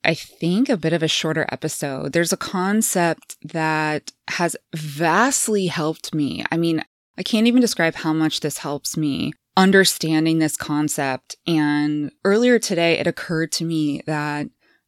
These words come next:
not everybody knows about this concept of transformation, and I think it will really help you. So that's what I wanna share with you today.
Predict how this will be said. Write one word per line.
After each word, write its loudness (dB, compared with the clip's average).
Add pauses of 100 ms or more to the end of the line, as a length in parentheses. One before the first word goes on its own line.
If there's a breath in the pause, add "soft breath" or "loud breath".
not 0
everybody 4
knows 4 (240)
about 0
this -4
concept -2 (680 loud breath)
of 2
transformation, -2 (100)
and 2
I 0
think -2
it 0
will 2
really 0 (320 loud breath)
help -4
you. -4
So 0
that's 0
what 0
I 0
wanna 0
share 0
with -6
you -4
today. -4